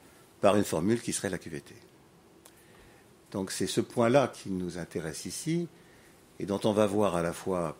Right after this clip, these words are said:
par la manière dont on va en parler, mais aussi beaucoup, je l'espère, par la façon dont vous allez y réagir, les formes que ça prend, en étant attentifs les uns et les autres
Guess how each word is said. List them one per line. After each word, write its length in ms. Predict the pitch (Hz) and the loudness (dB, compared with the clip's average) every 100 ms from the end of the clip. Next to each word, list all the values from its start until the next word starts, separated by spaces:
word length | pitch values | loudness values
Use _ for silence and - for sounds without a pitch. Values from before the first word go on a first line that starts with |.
| - - | -12 -8
par 160 | 78 | -4
la 80 | 78 | -4
manière 360 | 80 82 85 82 | -4 -4 -6 -8
dont 200 | - 85 | -10 -6
on 40 | |
va 100 | 82 | -4
en 80 | 82 | -2
parler, 440 | - 101 135 135 | -2 0 2 2
mais 180 | 95 95 | 2 0
aussi 220 | 101 - | 0 0
beaucoup, 400 | 98 123 - 180 - - | 4 4 4 -2 -4 -14
je 100 | 80 | -10
l'espère, 380 | 80 - 87 76 - - - - - - - | -10 -8 -8 -8 -16 -20 -20 -20 -20 -18 -4
par 100 | 87 | -2
la 80 | 92 | -2
façon 340 | 101 - 101 | -2 -2 -2
dont 120 | 92 | -2
vous 180 | 82 92 | -4 -2
allez 240 | 87 82 90 | -2 0 -2
y 60 | |
réagir, 640 | 104 98 82 78 101 143 165 143 - - - 90 | 0 0 0 -4 -6 -6 -8 -12 -20 -20 -16 -10
les 80 | |
formes 240 | 85 127 120 | 0 2 2
que 80 | 92 | -4
ça 140 | 82 | -10
prend, 340 | - 76 127 - - - - - - - - - - - | -8 -10 -10 -14 -20 -20 -20 -20 -20 -20 -20 -20 -20 -8
en 180 | 85 90 | -2 0
étant 260 | 104 - 110 | 0 2 2
attentifs 640 | 95 90 - 110 - - - - - 87 | 2 -2 -4 -6 -8 -12 -20 -20 -16 -8
les 120 | 85 | -2
uns 60 | |
et 60 | 98 | -2
les 200 | 82 85 | -2 -2
autres 320 | 113 147 - | 0 0 -6